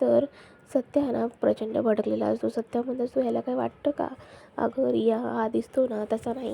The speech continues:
आहे. ह्याने माझ्या बापाला पण लुबाडली आहे आणि ह्याला काय वाटतं, ह्याने जर तुझ्या बापाकडून पैसे घेतले तर माझ्या बापाची इज्जत राहील का? माझ्या बापाची सगळी इज्जत खराब होईल."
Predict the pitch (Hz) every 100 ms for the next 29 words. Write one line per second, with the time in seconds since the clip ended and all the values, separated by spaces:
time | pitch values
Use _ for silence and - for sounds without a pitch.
0 | 220 220 214 - - - - 240 240 247
1 | 226 240 233 - 247 220 240 240 226 214
2 | 208 226 220 208 - - - - 233 240
3 | 240 220 208 269 277 - 226 226 233 226
4 | 226 220 220 - - - - 247 226 220
5 | 208 214 220 233 220 220 247 220 - 208
6 | 233 - - - - 262 233 220 226 254
7 | 226 262 - - - - 254 - 269 -
8 | - 240 - - _ _ - 233 - 226
9 | - 240 285 - 240 240 233 - 262 -
10 | 254 233 254 208